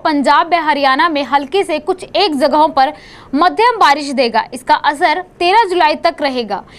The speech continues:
इस दौरान राजस्थान के उत्तर पूर्वी व उत्तर जिलों के कुछ स्थानों पर हल्की बारिश की संभावनाएं बनेगी।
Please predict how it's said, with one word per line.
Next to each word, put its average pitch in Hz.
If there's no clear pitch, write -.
इस 359
दौरान 320
राजस्थान 381
के 359
उत्तर 427
पूर्वी 330
व 320
उत्तर 440
जिलों 349
के 381
कुछ 440
स्थानों 330
पर 302
हल्की 285
बारिश 285
की 330
संभावनाएं 254
बनेगी। 185